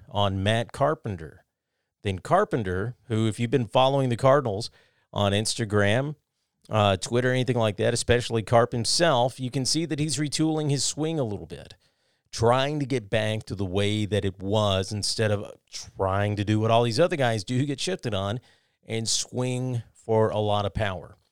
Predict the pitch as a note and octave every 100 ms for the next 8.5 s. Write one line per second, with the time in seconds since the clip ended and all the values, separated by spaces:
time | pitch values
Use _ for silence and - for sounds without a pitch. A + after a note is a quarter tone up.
0 | _ _ _ _ _ - C3 C3+ - C3+
1 | - C#3 C3 A2 G2 E2 B2 B2 A#2 -
2 | - A2 A#2+ A2 F2 G#2 A#2 G#2+ A2+ A2
3 | A2 A2 - _ - G#2+ G2+ - - G#2
4 | G2 G2 F#2 B2+ D#3+ D#3 C3 A#2+ G2 A#2
5 | B2 F#2+ D#2 - _ _ _ _ _ _
6 | _ _ _ _ _ _ _ _ _ F#2+
7 | - A2+ G#2+ - _ _ _ _ G2+ G#2+
8 | B2 B2+ A2+ F#2 D#2